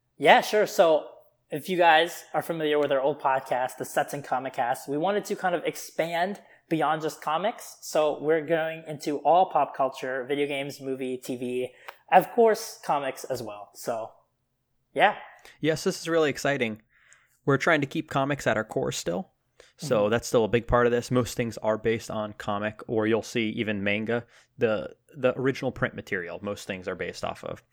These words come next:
Speaker 1: Yeah.
Speaker 2: But we're really excited to get into this, so let's talk a little bit about this episode specifically.
Speaker 1: It's gonna be pretty action-packed, this
Speaker 2: Yeah, yeah, it's
Speaker 1: episode.
Speaker 2: gonna be really cool.
Speaker 1: Yeah.
Speaker 2: So this episode, we will go over the recent news, talk Super Smash Brothers Ultimate,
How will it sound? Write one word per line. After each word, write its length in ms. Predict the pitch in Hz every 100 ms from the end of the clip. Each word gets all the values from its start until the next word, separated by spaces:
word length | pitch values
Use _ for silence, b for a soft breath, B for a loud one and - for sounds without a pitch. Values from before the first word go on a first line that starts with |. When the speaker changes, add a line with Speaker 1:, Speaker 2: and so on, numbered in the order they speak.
| B B B
Speaker 1:
Yeah. 100 | 110
Speaker 2:
But 80 | 123
we're 100 | 147
really 200 | 156 139
excited 400 | 135 123 127 127
to 80 |
get 140 | 113 110
into 200 | 120 180
this, 200 | 220 220
so 340 | - 120 113
let's 240 | 120 139 -
talk 260 | - 185
a 40 | 185
little 200 | 180 170
bit 100 | 165
about 320 | 139 131 127
this 220 | 139 135
episode 480 | 123 123 131 - 127
specifically. 720 | - - 107 127 - - - _ _ B B
Speaker 1:
It's 100 | -
gonna 120 | 180
be 120 | 220
pretty 380 | 214 - 170 196
action-packed, 840 | 170 143 - 151 160 175 196 - - _
this 220 | 139 139 -
Speaker 2:
Yeah, 80 |
yeah, 80 | 143
it's 80 | 117
Speaker 1:
episode. 220 | 135 135
Speaker 2:
gonna 80 | 151
be 60 | 139
really 200 | 139 123
cool. 240 | 151 117 -
Speaker 1:
Yeah. 180 | 127 175
Speaker 2:
So 180 | -
this 200 | 117 165
episode, 500 | 190 180 175 180 180
we 140 | 160 139
will 80 | 131
go 220 | 120 123
over 240 | 131 113
the 120 | 95
recent 380 | 90 117 - 175
news, 420 | 135 113 143 - - _ b b -
talk 280 | 123 104
Super 240 | - 120 -
Smash 400 | - 117 107 -
Brothers 280 | 113 120 -
Ultimate, 460 | 113 - 104 104